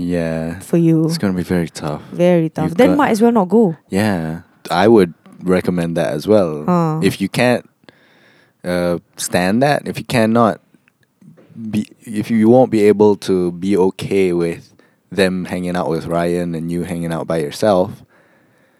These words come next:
Speaker 1: then I think it's a better idea not to go.
Speaker 2: Mm.
Speaker 1: You know, I think your friends will understand. The people
Speaker 2: Mm.
Speaker 1: who are getting married too, I think they'll understand.
Speaker 2: Mm.
Speaker 1: Uh,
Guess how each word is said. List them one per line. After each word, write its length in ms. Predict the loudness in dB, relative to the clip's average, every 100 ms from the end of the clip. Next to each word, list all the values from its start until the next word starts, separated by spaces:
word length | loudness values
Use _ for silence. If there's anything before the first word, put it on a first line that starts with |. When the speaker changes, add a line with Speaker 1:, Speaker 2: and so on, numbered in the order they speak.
| _ _
Speaker 1:
then 480 | -2 0 0 -4 -10 _ _ _ _ _ _ _ _ _ _ _ _ _ -8
I 100 | -4
think 220 | -2 -2
it's 140 | -2 -4
a 60 |
better 280 | -2 -2 -2
idea 360 | -4 -4 -4 -4
not 180 | -6 -10
to 80 | -6
go. 460 | -2 -2 -4 -8 -6
Speaker 2:
Mm. 380 | -6 -6 -8 -12 _ _ -14
Speaker 1:
You 120 | -8
know, 340 | -6 -6 -8 -8
I 80 | -10
think 220 | -8 -6
your 80 | -6
friends 280 | -6 -8 -8
will 140 | -10
understand. 760 | -10 -12 -14 -12 -12 -12 -10 -6
The 80 |
people 280 | -4 -2 0
Speaker 2:
Mm. 40 | 0
Speaker 1:
who 80 | 0
are 80 |
getting 200 | -4 -6
married 360 | -6 -6 -8 -8
too, 180 | -8 -8
I 60 | -8
think 220 | -10 -10
they'll 100 | -14
understand. 600 | -12 -16 -16 -16 -16 -18 -10
Speaker 2:
Mm. 320 | -6 -6 -8 -12 _ _ _ _ _
Speaker 1:
Uh, 480 | -8 -6 -6 -6